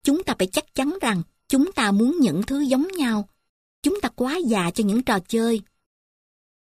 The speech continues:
"Chúng ta không quá già," tôi nói, "cho bất cứ cái gì." "Quá già cho những trò chơi," cô nói.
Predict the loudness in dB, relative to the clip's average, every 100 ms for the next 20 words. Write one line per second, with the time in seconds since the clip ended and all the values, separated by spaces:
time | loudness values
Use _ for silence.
0 | _ -6 -4 -2 -2 -4 -4 -2 0 0
1 | -2 -2 -2 -2 -6 -8 _ _ -4 -2
2 | -2 -4 -4 -6 _ _ -6 -2 -2 -2
3 | -2 -2 0 -2 -2 0 0 -2 _ _
4 | _ _ _ _ _ _ _ _ _ 0
5 | 2 0 0 2 2 0 -2 0 -2 -2
6 | -4 -2 -2 0 0 -4 _ _ -4 0
7 | 0 0 -2